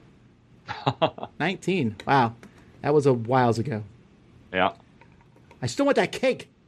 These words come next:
Speaker 2: No, I'm kidding. Um,
Speaker 1: <laughs>
Speaker 2: alrighty, well, let's see. We got one quick question we can
Speaker 1: All right.
Speaker 2: end this off on here of.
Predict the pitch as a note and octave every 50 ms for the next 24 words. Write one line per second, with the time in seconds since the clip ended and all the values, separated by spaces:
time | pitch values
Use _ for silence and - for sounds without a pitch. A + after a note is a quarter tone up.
0 | _ - D#3 C#3+ B2+ - D3+ C3 A2+ - - - - - - D#3 E3+ F3 F3+ F3+
1 | F3+ F3+ F3 F3 G#3+ E3+ - B3+ A#3 - - A#3+ A3 - - G3+ - - - D3+
2 | D#3 - _ - - - _ _ _ _ _ _ _ _ - - - - - -
3 | - - - A3+ D4 E4 F4+ F4+ D#4 B3 F#3+ F#3 G3+ G3 E3+ D#3+ D#3 F#3 A3+ A3
4 | - C#4 B3+ G3 E3+ E3+ E3 D3 F#3 A3 C#4 D4+ D4+ A3+ - - C#4 C4 C4+ -
5 | - B3 B3+ A#3+ - B3+ A#3 G#3 G3 - E3 E3+ C3+ G#3 F#3+ G#3 G#3 G3+ - G#3
6 | G#3+ A3 A3 A3 A3 A3 G#3+ F#3 G#3 G#3+ A3 A3 G#3+ G#3+ G#3+ G#3+ A3 G#3+ -